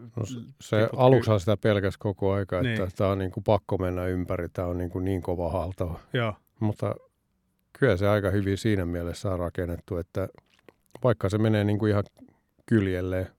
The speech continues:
Speaker 2: Niin.
Speaker 1: niin ei se niinku ympäri asti sitä heittänyt,
Speaker 2: Niin.
Speaker 1: että katsotaan Pohjois-Atlantilla on sitten varmaan. Mä veikkaan, että tuleekin joku perkeikkaa, mutta tuolla menomatkalla ei tullut, että
Speaker 2: Joo.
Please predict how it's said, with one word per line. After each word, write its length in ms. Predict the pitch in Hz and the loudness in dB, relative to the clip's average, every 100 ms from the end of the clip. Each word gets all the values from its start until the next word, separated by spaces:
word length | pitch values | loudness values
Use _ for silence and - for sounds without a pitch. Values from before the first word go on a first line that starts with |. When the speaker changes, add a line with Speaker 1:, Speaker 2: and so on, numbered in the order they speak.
| _ _ _ _ _ _ | _ _ _ _ _ _
Speaker 2:
Niin. 160 | 123 117 | -8 -4
Speaker 1:
niin 100 | 107 | 0
ei 100 | 110 | 0
se 60 | 92 | 2
niinku 260 | 104 101 | 0 2
ympäri 380 | 98 95 95 90 | 2 2 0 0
asti 220 | 90 - | -2 -4
sitä 180 | 98 - | -8 -4
heittänyt, 460 | 92 92 - 95 92 | -2 -4 -4 -4 0
Speaker 2:
Niin. 180 | 143 107 | 0 -2
Speaker 1:
että 120 | - _ _ | -6 _ _
katsotaan 340 | - 110 98 95 | -6 -4 -2 0
Pohjois-Atlantilla 840 | 120 101 95 98 90 95 98 101 101 | 2 2 2 -2 -2 -4 -4 -4 -4
on 100 | 98 | -6
sitten 260 | - 101 | -10 -8
varmaan. 320 | 101 95 95 95 _ _ _ - - - _ _ | -6 -6 -8 -10 _ _ _ -20 -20 -20 _ _
Mä 140 | 110 | -2
veikkaan, 320 | 101 98 - 101 | 0 -2 -2 -4
että 140 | - | -4
tuleekin 360 | 104 107 92 95 | -2 0 2 0
joku 200 | 92 92 | -2 -2
perkeikkaa, 600 | 95 92 92 87 - 95 | -2 -2 -4 -6 -6 -6
mutta 300 | 98 - 101 _ _ _ - | -6 -8 -10 _ _ _ -10
tuolla 180 | - 104 | -6 -2
menomatkalla 760 | 107 104 90 95 - 98 95 | 0 0 -2 -4 -6 -6 -4
ei 80 | 95 95 | -4 -6
tullut, 380 | 98 95 92 - | -8 -8 -12 -12
että 160 | - | -10
Speaker 2:
Joo. 180 | 113 104 | -10 -10